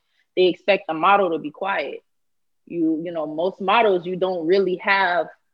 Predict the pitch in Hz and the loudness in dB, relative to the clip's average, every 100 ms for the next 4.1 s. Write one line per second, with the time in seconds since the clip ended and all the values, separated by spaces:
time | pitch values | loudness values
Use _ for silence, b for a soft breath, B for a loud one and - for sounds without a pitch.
0 | - 165 156 202 196 151 _ 180 170 - | -4 -4 0 0 2 -2 _ -14 -14 -10
1 | 170 - 160 165 165 156 151 147 143 165 | -12 -10 -8 -6 -4 -2 -4 -6 -8 -8
2 | 165 170 175 175 170 175 170 - 190 - | -6 -4 -4 -4 0 0 -2 0 0 0
3 | 196 175 160 165 165 - 190 185 180 180 | -4 -2 -2 -4 -6 -2 2 6 6 4